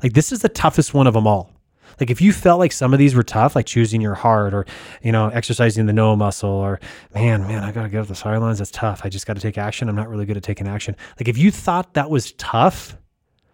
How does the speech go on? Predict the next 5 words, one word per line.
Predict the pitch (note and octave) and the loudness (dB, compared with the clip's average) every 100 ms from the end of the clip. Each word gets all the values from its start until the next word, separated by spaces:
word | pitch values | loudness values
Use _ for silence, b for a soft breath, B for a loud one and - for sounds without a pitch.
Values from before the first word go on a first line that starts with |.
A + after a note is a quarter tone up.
| _ _ _ _ _ _ _ _ _ _ _ _ _ _ _ _ _ _ - | _ _ _ _ _ _ _ _ _ _ _ _ _ _ _ _ _ _ -6
get | A#2 D#3+ | -2 0
ready | A#3 | -2
for | F#3+ | -2
number | E3 D3+ | -4 -4
ten, | - - A2+ F2+ | -6 -4 -4 -4